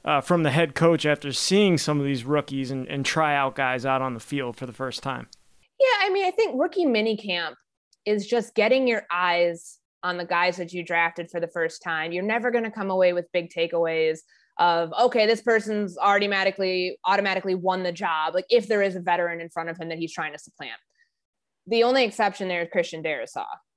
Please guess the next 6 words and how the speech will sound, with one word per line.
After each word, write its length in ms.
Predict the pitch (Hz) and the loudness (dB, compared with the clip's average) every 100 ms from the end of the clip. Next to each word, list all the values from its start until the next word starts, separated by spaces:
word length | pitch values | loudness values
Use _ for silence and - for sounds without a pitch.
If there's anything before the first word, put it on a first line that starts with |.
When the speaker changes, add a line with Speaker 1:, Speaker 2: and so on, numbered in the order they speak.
| _ | _
Speaker 2:
Yes, 300 | - 190 202 | -2 0 0
they 140 | 208 196 | 0 0
re-signed 420 | 190 180 180 185 | 0 -2 -2 0
Rashad 420 | 175 180 170 170 | -2 0 0 0
Hill, 480 | 165 160 170 202 208 _ _ _ | -2 -2 0 0 -2 _ _ _
but 160 | 180 | -4